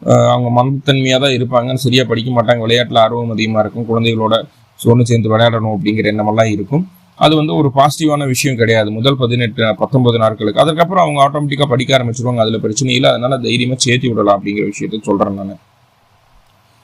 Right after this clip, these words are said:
துளாராசி, துலா லக்னமா இருந்ததுன்னா குடும்பத்துக்குள்ள தேவையில்லாத சங்கடங்கள், பிரச்சனைகள் எல்லாமே உங்களுடைய பேச்சினாலதான் வரப்போகுது. அஹ், கொஞ்சம் அதிகாரமான பேச்சு, கொஞ்சம் ஆணவமான பேச்சு, கொஞ்சம் விட்டு கொடுத்து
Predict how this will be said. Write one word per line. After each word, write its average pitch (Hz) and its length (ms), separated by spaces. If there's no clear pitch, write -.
துளாராசி, 147 480
துலா 135 160
லக்னமா 123 360
இருந்ததுன்னா 117 340
குடும்பத்துக்குள்ள 123 560
தேவையில்லாத 120 640
சங்கடங்கள், 113 480
பிரச்சனைகள் 113 440
எல்லாமே 110 300
உங்களுடைய 117 460
பேச்சினாலதான் 139 640
வரப்போகுது. 113 420
அஹ், 117 300
கொஞ்சம் 120 540
அதிகாரமான 139 680
பேச்சு, 117 440
கொஞ்சம் 117 240
ஆணவமான 131 520
பேச்சு, 113 360
கொஞ்சம் 113 460
விட்டு 143 260
கொடுத்து 151 320